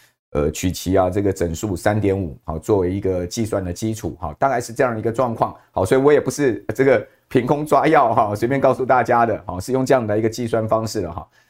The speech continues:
那当然股市的一个大涨哈，也是啊，大家关注的哈。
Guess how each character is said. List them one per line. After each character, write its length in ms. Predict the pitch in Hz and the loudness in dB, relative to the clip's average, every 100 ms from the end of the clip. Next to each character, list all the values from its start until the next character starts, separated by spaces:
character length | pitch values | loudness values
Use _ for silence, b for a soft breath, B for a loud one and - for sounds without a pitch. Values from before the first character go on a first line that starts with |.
| _ - | _ -4
那 80 | |
当 140 | 135 170 | 0 2
然 140 | 185 | 0
股 200 | 185 101 | -2 -4
市 160 | 98 156 | -2 2
的 100 | 127 | 4
一 60 | 127 | 4
个 100 | 123 | 2
大 220 | 147 117 | 2 2
涨 180 | 98 92 | 0 -2
哈， 180 | 90 87 | -2 -2
也 160 | 95 | -2
是 200 | 92 131 | -2 0
啊， 260 | 107 90 - _ _ _ - | 0 0 -8 _ _ _ -2
大 140 | 135 | 2
家 120 | 127 131 - | 2 0 0
关 200 | 131 131 | 0 0
注 200 | 120 92 | -2 -2
的 120 | 80 | -4
哈。 220 | 78 | -6